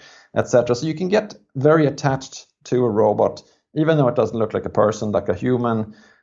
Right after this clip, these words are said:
Uh, I mean, that robot didn't even act like an animal or a human, but nevertheless, they got really attached to it. So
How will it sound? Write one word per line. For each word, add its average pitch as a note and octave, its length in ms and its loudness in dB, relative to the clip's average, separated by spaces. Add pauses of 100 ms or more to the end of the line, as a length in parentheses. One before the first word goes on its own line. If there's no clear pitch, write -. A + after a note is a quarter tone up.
(100)
Uh, G2 260 4
I F2 40 2
mean, B2 140 0
that E3 300 2
robot B2+ 320 0
didn't A2+ 200 -4
even F#2 180 -6
act C3 240 -6
like E2+ 200 -2
an F2+ 80 -6
animal F2 360 -2
or F2 200 -2
a F2 140 2
human, F#2+ 480 -2
but - 260 -2
nevertheless, G2 540 2
they F2+ 80 -2
got F2 240 0
really G#2+ 280 0
attached F2 440 0
to C#2+ 140 -2
it. - 140 -8
So - 380 0